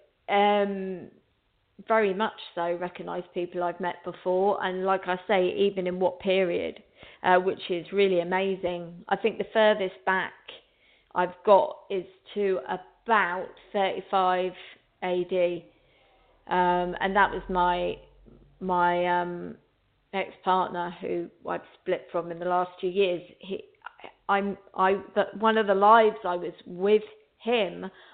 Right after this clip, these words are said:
I was actually an Egyptian princess, and I actually saw it in the clip. It was absolutely amazing.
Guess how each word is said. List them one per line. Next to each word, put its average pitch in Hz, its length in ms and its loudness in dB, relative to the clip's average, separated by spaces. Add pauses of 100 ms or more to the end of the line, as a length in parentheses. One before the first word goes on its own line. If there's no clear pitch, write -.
I 202 180 6
was 196 180 0
actually 190 540 -2
an 185 100 -4
Egyptian 190 540 -4
princess, 180 720 -4
and 180 160 -4
I 196 120 0
actually - 360 -10
saw 208 200 4
it - 120 0
in 175 120 -10
the - 60 -12
clip. - 520 -4
It - 200 -4
was 190 140 -4 (180)
absolutely 196 680 -2
amazing. 185 680 -4